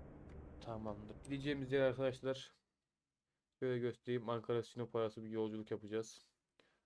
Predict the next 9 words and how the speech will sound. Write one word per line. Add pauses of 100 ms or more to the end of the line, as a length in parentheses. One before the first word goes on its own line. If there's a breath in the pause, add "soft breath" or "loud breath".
(200)
Dört
yüz
altmış
yedi
kilometrelik
bir
yolculuk
olacak. (4000 loud breath)
Çalıştıralım.